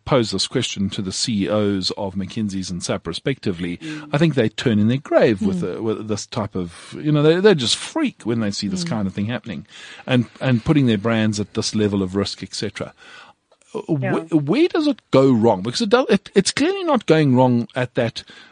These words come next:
Speaker 1: let's call it senior, senior level, but it is going wrong somewhere between, let me call it the board of sap and McKinsey's sitting wherever,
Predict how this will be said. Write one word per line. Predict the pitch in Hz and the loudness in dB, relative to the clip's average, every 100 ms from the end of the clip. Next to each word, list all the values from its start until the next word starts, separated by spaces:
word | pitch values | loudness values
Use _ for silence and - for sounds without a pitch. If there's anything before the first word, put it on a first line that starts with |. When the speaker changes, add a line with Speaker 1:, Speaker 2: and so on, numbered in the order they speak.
| _ | _
Speaker 1:
let's | 147 131 | -4 -4
call | - 147 | 0 -2
it | 113 - - | -2 -8 -8
senior, | - - - 220 208 160 | -4 -2 2 8 10 10
senior | - 131 110 101 95 | 6 4 4 4 2
level, | 95 98 175 | -2 -4 0
but | 165 180 | 4 4
it | 190 | 2
is | 349 - | -2 0
going | 196 185 135 | 2 4 6
wrong | 170 135 | 6 4
somewhere | - 247 262 196 | 2 2 4 2
between, | 160 - 180 165 147 - - | 0 2 4 6 4 -4 -8
let | 180 | -4
me | 190 | -2
call | - 175 | 2 2
it | 131 | 2
the | 127 | -4
board | - 139 190 | 2 6 8
of | 143 104 - - - | 6 4 -6 -20 -12
sap | - - 185 - | -4 0 0 2
and | 117 | 2
McKinsey's | 107 - 196 165 117 113 98 | 2 6 8 8 6 0 -2
sitting | - - 127 | -4 2 4
wherever, | 110 110 165 127 185 | 4 4 2 2 0